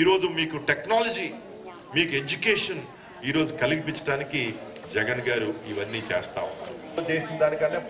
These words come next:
అనేక రెట్లు మనం ఇందులో పనిచేయొచ్చు. అదేవిధంగా మనం కంప్యూటర్లో చేసే అన్నీ కూడా కొన్ని ఇందులో చేసుకోవచ్చు, చూసుకోవచ్చు. ఇలాంటి ట్యాబ్లు ఈరోజు అన్నీ కూడా ఇవ్వటం జరుగుతూ ఉంది. ఈ ట్యాబ్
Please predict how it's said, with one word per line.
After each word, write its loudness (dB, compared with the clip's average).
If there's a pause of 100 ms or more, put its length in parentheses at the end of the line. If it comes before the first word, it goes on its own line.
(200)
అనేక 4 (380)
రెట్లు -2
మనం 4
ఇందులో 6 (120)
పనిచేయొచ్చు. 6 (1200)
అదేవిధంగా 6 (840)
మనం 8 (120)
కంప్యూటర్లో 2 (100)
చేసే 2
అన్నీ -2
కూడా 0
కొన్ని 0
ఇందులో 2 (100)
చేసుకోవచ్చు, -4 (140)
చూసుకోవచ్చు. -8 (1900)
ఇలాంటి 10 (100)
ట్యాబ్లు 4
ఈరోజు 2
అన్నీ -2
కూడా 0
ఇవ్వటం 0
జరుగుతూ 2
ఉంది. -8 (760)
ఈ 4
ట్యాబ్ 8